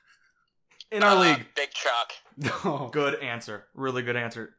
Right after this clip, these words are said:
Speaker 2: The man's not only about his word, but he's about that action.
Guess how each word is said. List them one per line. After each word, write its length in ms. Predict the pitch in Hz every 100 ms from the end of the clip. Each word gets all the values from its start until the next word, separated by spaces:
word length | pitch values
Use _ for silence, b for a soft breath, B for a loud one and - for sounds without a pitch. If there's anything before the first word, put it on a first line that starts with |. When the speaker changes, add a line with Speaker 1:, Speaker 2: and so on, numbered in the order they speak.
| _
Speaker 2:
The 60 | 147
man's 280 | 151 151
not 200 | 147 143 143
only 140 | 143
about 260 | 143 131 131
his 140 | 123
word, 200 | 120 120 120
but 80 |
he's 140 | 117 110
about 260 | 113 107
that 140 | 107 104 101
action. 220 | 98 107